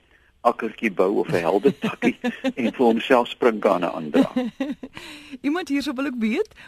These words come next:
Speaker 2: of mens die vrug van die delicious monster kan eet.
Speaker 1: Ja, jy kan, ehm, maar jy moet dit kook. Jy moet hom nie rou eet nie,
Speaker 2: Hmm.
Speaker 1: want daar is alkaloïde in.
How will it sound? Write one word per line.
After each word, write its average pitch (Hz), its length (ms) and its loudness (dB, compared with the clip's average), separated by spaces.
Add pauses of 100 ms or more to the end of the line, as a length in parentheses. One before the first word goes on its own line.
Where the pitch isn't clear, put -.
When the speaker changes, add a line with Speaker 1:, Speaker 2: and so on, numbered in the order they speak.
Speaker 2:
of - 180 -8
mens 254 180 4
die 254 120 0
vrug - 380 -4
van 330 100 0
die 269 120 2
delicious 196 460 0
monster 170 680 0
kan 131 220 -4
eet. - 380 -10 (240)
Speaker 1:
Ja, 131 220 6
jy 123 240 4
kan, 175 380 2 (340)
ehm, 123 220 4 (100)
maar 127 200 4
jy 131 160 6
moet 123 240 0
dit 202 120 -4 (160)
kook. - 260 4
Jy 123 100 4
moet 120 160 0
hom 147 100 2
nie 175 140 2
rou 110 360 6
eet 101 200 0
nie, 85 160 -12
Speaker 2:
Hmm. - 20 -8
Speaker 1:
want 104 140 0
daar 117 220 4
is 139 140 -4
alkaloïde 127 800 2
in. 180 180 -6